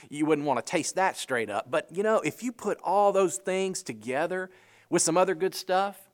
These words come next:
well, you end up with a pot of something that tastes really, really good at the end when it's done. And listen, I'm not saying that there isn't some small sliver of truth to that way of thinking.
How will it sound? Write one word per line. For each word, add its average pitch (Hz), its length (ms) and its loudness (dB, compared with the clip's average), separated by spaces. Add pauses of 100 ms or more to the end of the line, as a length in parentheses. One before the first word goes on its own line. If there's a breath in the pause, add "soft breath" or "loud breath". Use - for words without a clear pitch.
(480)
well, - 160 -6
you 226 140 -6
end 214 240 2
up 208 160 4
with 175 100 0
a 123 60 -4
pot 208 260 0
of 139 80 -2
something 175 300 -4
that 131 120 -8
tastes 170 260 -8
really, 165 340 -2
really 143 260 -2
good 117 300 -6
at 104 80 -14
the 110 260 -10
end 101 140 -10
when 98 120 -14
it's 98 140 -16
done. 107 200 -8 (1600)
And 170 120 -4
listen, 123 320 -4
I'm 226 180 -4
not 180 220 0
saying 120 400 -4
that 98 160 -14 (120)
there 110 160 -4
isn't 117 260 -8
some 117 280 -6
small 110 360 -8
sliver 110 340 -8
of 95 100 -14
truth 113 460 -10
to - 100 -10
that 113 300 -8
way 107 160 -10
of 95 80 -20
thinking. - 520 -14